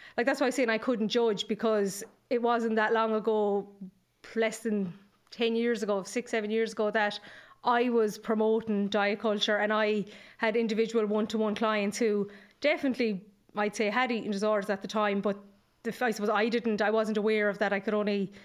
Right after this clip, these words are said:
all I knew was weight loss and that kind of mindset, how to lose weight. So I was seeing clients promoting weight loss and healthy living in air quotes,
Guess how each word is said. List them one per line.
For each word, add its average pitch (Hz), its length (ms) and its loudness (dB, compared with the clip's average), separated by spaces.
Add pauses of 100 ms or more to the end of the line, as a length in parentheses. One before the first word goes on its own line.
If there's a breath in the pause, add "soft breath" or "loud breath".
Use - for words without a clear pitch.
(580 loud breath)
all 226 160 2
I 220 120 2
knew 240 160 2
was 226 180 0
weight 220 320 2
loss 208 360 0
and 214 180 0
that 214 160 0
kind 208 260 0
of 190 80 0
mindset, 208 460 0
how 208 160 0
to 208 120 -6
lose 208 200 0
weight. 208 340 0
So 208 240 0
I 226 180 2
was 220 140 -2
seeing 226 280 -2
clients 208 580 -2 (760 loud breath)
promoting 226 500 2
weight 220 220 2
loss 208 260 0
and 190 220 -2
healthy 226 340 0
living 214 380 2
in 214 140 0
air 214 180 2
quotes, 208 500 -2